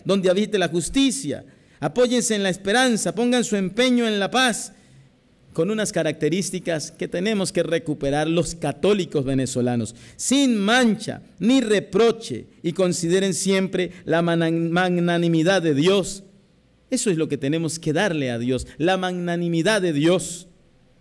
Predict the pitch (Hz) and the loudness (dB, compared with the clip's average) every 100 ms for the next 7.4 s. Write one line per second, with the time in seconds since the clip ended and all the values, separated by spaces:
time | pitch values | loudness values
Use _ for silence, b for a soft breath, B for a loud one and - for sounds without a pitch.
0 | _ _ 170 165 160 139 127 - - 262 | _ _ 0 0 0 -2 -8 -16 -8 -4
1 | 220 156 170 180 170 151 151 175 180 165 | -2 0 -2 -2 -2 -2 0 0 0 -4
2 | 151 139 135 143 175 170 175 170 165 147 | -4 -2 -2 0 0 -2 -2 0 0 -2
3 | 139 135 117 127 170 165 156 131 B - | -4 -4 -4 -2 0 -2 -4 -8 B -4
4 | 170 202 165 165 160 185 185 131 B - | -2 0 -2 0 0 0 -2 -6 B -4
5 | 170 202 196 190 220 208 - 165 151 185 | 0 2 0 2 2 0 0 -2 -2 -4
6 | 180 151 143 156 147 139 117 170 180 - | -2 -2 -2 0 0 -2 -2 -2 -2 -4
7 | 110 87 - | -10 -14 -18